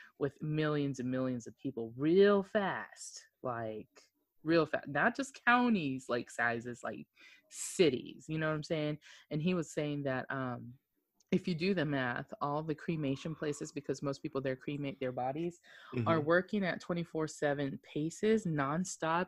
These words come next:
Speaker 1: and they're cremating, like, fifty thousand bodies a week or some shit like that.
Speaker 2: The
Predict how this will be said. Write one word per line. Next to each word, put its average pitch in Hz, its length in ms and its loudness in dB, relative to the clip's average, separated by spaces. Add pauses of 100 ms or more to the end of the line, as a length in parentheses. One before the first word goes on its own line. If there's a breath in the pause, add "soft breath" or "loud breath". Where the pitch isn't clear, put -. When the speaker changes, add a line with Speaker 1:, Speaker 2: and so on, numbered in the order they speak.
Speaker 1:
and 151 160 -2
they're 151 100 0
cremating, 151 640 -2
like, 135 200 -4 (200)
fifty 160 420 -6
thousand 139 600 -4 (420 soft breath)
bodies 135 520 -2
a 127 40 -4
week 127 380 -10
or 240 80 -2
some 240 220 -2
shit - 180 -10
like 254 220 -6
that. 294 340 -4
Speaker 2:
The - 160 -2